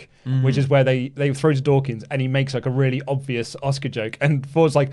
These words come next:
Speaker 2: "Ah, that's a pop culture reference."
Speaker 1: <laughs> Yeah, that was good. Uh, unfortunately, this was, like, the next thing was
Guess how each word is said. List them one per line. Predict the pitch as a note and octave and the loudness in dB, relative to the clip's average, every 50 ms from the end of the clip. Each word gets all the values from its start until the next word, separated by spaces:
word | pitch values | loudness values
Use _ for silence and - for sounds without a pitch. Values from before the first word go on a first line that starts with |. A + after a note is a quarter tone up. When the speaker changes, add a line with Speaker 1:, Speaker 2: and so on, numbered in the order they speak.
| - - - | -4 2 6
Speaker 2:
"Ah, | - B3+ C4 C3+ G2+ F#2+ - - _ _ _ - | 8 8 8 8 4 0 -10 -16 _ _ _ 6
that's | - A3+ B3+ - | 8 8 8 8
a | F3+ - | 4 0
pop | - - D#3 D#3 - - | 2 6 6 6 6 8
culture | - C4 - - - - C#3+ | 8 8 8 6 4 0 2
reference." | A#2 G#2+ G#2 - G#2+ E3 F3 - - A3+ - | 2 2 2 6 6 6 6 6 6 4 4
Speaker 1:
<laughs> | D4+ B3+ F#3+ - - | 6 4 2 4 4
Yeah, | F#3 C#3 - | 2 2 2
that | E3+ D#3 D3+ D3+ C#3 | 0 0 0 0 -2
was | D3+ C3+ - | -4 -4 -4
good. | - - D#3+ C3+ - - - - - C#3 D3+ - - - - - - - - | -6 -8 -8 -8 -8 -12 -20 -20 -20 -20 -20 -18 -18 -18 -20 -20 -16 -6 -2
Uh, | D3 D3+ D3+ D3+ D#3 - E3 | 0 2 2 2 0 -2 -4
unfortunately, | E3+ F3 C#3+ - C4+ A#3 D#3 D#3 F3+ F3 | -6 -2 4 6 6 6 4 0 -4 0
this | E3 E3 C#3 C3+ | 0 0 0 0
was, | D3 C3 | 0 0
like, | C3 B2 A2+ - - - | 2 0 0 -2 -8 -10
the | C#3 C3 C3 | -6 -4 0
next | C3 C#3+ C#3+ C#3 - | 2 2 0 0 -2
thing | - C3 B2 | -2 -2 -2
was | A#2 A#2 G2+ - | -2 -4 -6 -8